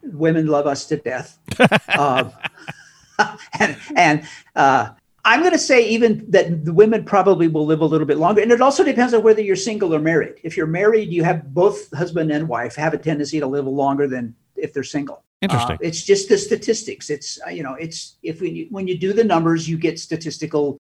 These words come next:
Speaker 1: results. And, you know, women therefore have other issues that come along with it. Uh, they're, they're living longer. Their money has to last longer. Typically, they've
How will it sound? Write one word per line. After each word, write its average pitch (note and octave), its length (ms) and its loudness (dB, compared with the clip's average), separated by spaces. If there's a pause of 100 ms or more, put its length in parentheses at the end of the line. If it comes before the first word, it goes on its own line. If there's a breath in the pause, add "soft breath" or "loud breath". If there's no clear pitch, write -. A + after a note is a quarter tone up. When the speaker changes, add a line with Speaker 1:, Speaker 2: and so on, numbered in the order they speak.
(260)
Speaker 1:
results. D3 680 -2
And, C3 420 -8 (280)
you E3+ 80 -6
know, C3+ 260 -4
women F#3+ 320 2
therefore E3+ 400 4
have C#3+ 420 0 (200)
other G3 200 6
issues B3+ 400 2
that G3 140 0
come F#3+ 160 -2
along E3 380 4
with - 220 -4
it. - 240 -14 (220)
Uh, C#3 240 -2
they're, D#3 240 0
they're E3 220 0
living G3 260 4
longer. D#3+ 300 2
Their D#3+ 120 0
money E3+ 240 2
has D#3+ 220 2
to F3 80 -4
last C#3+ 300 0
longer. D3+ 280 -2
Typically, D#3+ 440 -2
they've C#3 260 -2